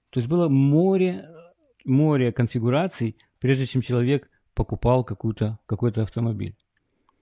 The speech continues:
И там был не, не длинный проект, там пару месяцев был проект, где надо было просто с-, э, раньше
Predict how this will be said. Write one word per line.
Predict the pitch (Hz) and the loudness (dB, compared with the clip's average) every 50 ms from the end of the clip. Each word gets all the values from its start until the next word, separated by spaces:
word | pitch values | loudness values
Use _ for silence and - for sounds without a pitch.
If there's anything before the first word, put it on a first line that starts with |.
| _ _ _ _ _ _ _ _ _ _ _ _ _ _ _ _ _ - | _ _ _ _ _ _ _ _ _ _ _ _ _ _ _ _ _ 0
И | 180 214 247 254 247 240 233 220 _ _ _ | 2 4 4 4 4 2 0 -4 _ _ _
там | - - 247 247 | -2 0 2 2
был | 233 247 | 4 4
не, | 240 233 233 220 202 214 220 - | 6 4 4 4 2 -2 -4 -2
не | 226 214 208 190 | 0 2 2 4
длинный | 185 196 185 170 151 | 4 4 4 2 2
проект, | - 147 147 127 - | 2 0 0 0 0
там | 120 110 | -2 0
пару | 107 131 131 131 | 0 0 2 2
месяцев | 135 135 127 - - 131 | 2 2 0 -2 -4 -4
был | 113 117 117 107 | -2 -2 -2 -2
проект, | - 139 156 160 160 151 - - _ - 143 _ _ - | 0 0 0 0 -2 -4 -8 -20 _ -20 -20 _ _ -10
где | - 120 123 | -4 -2 0
надо | 123 131 135 135 131 | 2 2 2 2 2
было | 120 120 127 123 123 120 101 - _ _ _ _ _ _ _ _ _ _ _ _ _ _ _ _ _ _ _ _ _ _ _ _ _ _ _ _ _ _ _ _ _ _ _ _ - | 0 0 0 0 -2 -2 -4 -8 _ _ _ _ _ _ _ _ _ _ _ _ _ _ _ _ _ _ _ _ _ _ _ _ _ _ _ _ _ _ _ _ _ _ _ _ -2
просто | - 156 170 - - 165 | 0 0 0 0 0 -4
с-, | 127 - | -4 -6
э, | 196 254 240 151 131 123 120 113 117 - - _ _ _ _ _ _ _ _ _ _ - | -8 -8 -6 -2 -2 0 0 -2 -4 -6 -10 _ _ _ _ _ _ _ _ _ _ -6
раньше | 147 135 151 170 180 180 - - - 147 139 127 | -2 0 2 2 2 0 0 -2 -2 -4 -4 -4